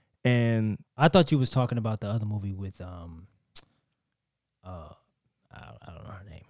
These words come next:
Speaker 2: Doesn't
Speaker 1: it
Speaker 2: even
Speaker 1: was like, I Care for You. I think I Care a Lot. That's the name of the movie.
Speaker 2: Oh, that's
Speaker 1: I
Speaker 2: what I'm
Speaker 1: Care
Speaker 2: talking
Speaker 1: a Lot.
Speaker 2: about. That's what I'm talking about.
Speaker 1: I
Speaker 2: What's her
Speaker 1: Care a
Speaker 2: name? What's
Speaker 1: Lot.
Speaker 2: th-, what's her name? I thought her name was something else.
Speaker 1: Rosamund Pike. I'm su-, she looks like a lot of other actresses, but that's Rosamund Pi-, Rosamund Pike from Gone Girl was the,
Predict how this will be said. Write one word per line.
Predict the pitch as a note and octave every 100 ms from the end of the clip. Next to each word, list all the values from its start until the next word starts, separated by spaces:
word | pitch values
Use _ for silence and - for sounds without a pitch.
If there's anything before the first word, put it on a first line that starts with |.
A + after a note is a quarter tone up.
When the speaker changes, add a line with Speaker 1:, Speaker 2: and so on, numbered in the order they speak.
| -
Speaker 2:
Doesn't | - F#2 D#3
Speaker 1:
it |
Speaker 2:
even | F3+
Speaker 1:
was | F3
like, | F3+ D#3
I | F3
Care | F#3+ G3+ F3+
for | -
You. | G2+ E2
I | -
think | C3+ D#3+
I | D#3 E3
Care | - F#3
a | D#3
Lot. | B2+ F#2
That's | C3 B2
the |
name | A#2+ G2+
of |
the | F#2
movie. | F3+
Speaker 2:
Oh, |
that's | G3+ A3
Speaker 1:
I |
Speaker 2:
what | G3+
I'm |
Speaker 1:
Care | F3 D#3
Speaker 2:
talking |
Speaker 1:
a | C#3
Lot. | G#2
Speaker 2:
about. | -
That's | F#3 E3
what |
I'm | C3
talking | A#2+ G2
about. | E2 -
Speaker 1:
I | -
Speaker 2:
What's | A3+
her | D4+
Speaker 1:
Care |
a | D#4+
Speaker 2:
name? | E4
What's | D#4+ -
Speaker 1:
Lot. |
Speaker 2:
th-, | G#3
what's | D4 E4
her | F4+
name? | F#4 F#4+ F#4+
I |
thought | F#4 -
her |
name | C#4+ B3+
was | G#3+
something | G#3 F3+
else. | F#2 - - _
Speaker 1:
Rosamund | D#3+ E3 E3 D3
Pike. | C3 F2 -
I'm | D#3 F3
su-, | -
she | - C#4+
looks | F#3 C3 -
like | G2+ F#2+
a | F2
lot | G2 F#2
of | F2+
other | F2+ F2
actresses, | F2+ G2 - A2+ - A#2+
but | - A#2
that's | D#3 D3
Rosamund | C#3+ C3 A#2+ A2
Pi-, | - G#2 -
Rosamund | C3 C#3+ B2+ A2+
Pike | A#2+ G2+
from | - G#2+ G2
Gone | G2 G2 F#2
Girl | F2 E2+
was | F2
the, | - F2+